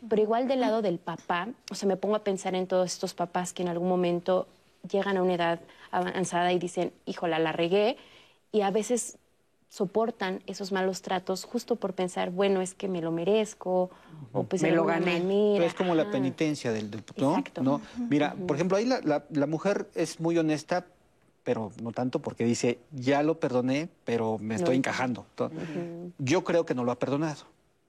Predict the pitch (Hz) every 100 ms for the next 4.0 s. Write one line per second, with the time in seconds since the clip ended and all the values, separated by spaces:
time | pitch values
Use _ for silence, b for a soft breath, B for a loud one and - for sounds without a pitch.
0 | _ - 131 147 160 165 147 143 151 139
1 | 120 135 135 143 135 143 151 143 120 113
2 | - 127 127 131 113 101 107 156 _ _
3 | _ _ _ _ - - 120 113 110